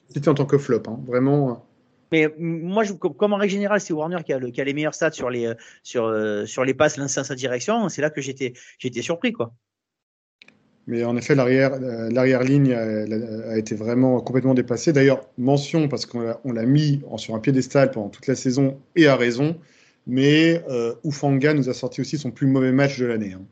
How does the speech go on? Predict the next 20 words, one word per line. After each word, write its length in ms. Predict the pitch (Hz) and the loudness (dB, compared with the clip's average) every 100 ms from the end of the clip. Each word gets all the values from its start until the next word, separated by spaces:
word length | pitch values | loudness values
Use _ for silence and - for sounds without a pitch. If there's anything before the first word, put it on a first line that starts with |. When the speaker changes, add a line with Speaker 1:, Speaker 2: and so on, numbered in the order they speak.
| - | -6
Speaker 1:
Clairement, 500 | 131 127 139 147 - | -2 0 2 2 0
à 80 | |
la 80 | 120 | -6
couverture, 640 | - - 139 135 - 156 156 | -6 0 0 0 -2 -4 -4
c'était 480 | 123 113 147 147 - - | -10 -6 -4 -4 -6 -4
catastrophique, 960 | 151 139 139 147 143 - 139 131 113 | 0 0 0 -2 -2 -2 -2 -2 -10
Hufanga. 360 | 104 - 104 98 _ _ _ _ _ _ _ _ _ _ _ _ _ _ _ _ _ - | -12 -12 -14 -14 _ _ _ _ _ _ _ _ _ _ _ _ _ _ _ _ _ -4
Speaker 2:
Et 80 | 127 | -2
encore 220 | 127 - | 0 0
qu'il 120 | - | -2
se 120 | - | 0
reprend, 380 | 143 139 - 156 | 4 4 4 2
encore 280 | 123 147 165 | 2 0 0
qu'il 120 | 160 | -2
se 120 | - | -4
reprend 300 | 147 139 151 | -2 0 0
en 60 | 151 | 0
cours 140 | 147 | 0
de 80 | 143 | -2
match. 340 | 139 127 - | -2 -4 -8